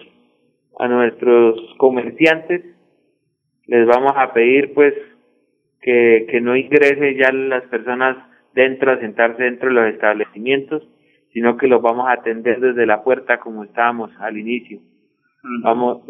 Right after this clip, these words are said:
Speaker 1: eh, los templos religiosos, las actividades religiosas, pues se suspenden este fin de semana.
Speaker 2: Ujú.
Speaker 1: Van a ser de manera virtual.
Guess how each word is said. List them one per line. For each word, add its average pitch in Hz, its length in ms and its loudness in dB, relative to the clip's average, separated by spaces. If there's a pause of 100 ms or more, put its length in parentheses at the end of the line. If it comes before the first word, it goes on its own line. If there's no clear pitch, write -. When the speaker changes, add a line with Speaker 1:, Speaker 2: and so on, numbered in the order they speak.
(120)
Speaker 1:
eh, 113 640 2
los 120 220 2
templos 147 340 2
religiosos, 147 840 2 (260)
las 120 200 0
actividades 120 380 0
religiosas, 135 640 0
pues 120 140 -4
se 117 100 -8
suspenden 135 540 -2
este 131 240 -2
fin 135 200 -8
de 131 120 -2
semana. 117 520 -6
Speaker 2:
Ujú. 113 300 -20 (600)
Speaker 1:
Van 117 180 0
a 120 160 0
ser 123 160 -2
de 123 120 -2
manera 113 340 0
virtual. 117 640 -2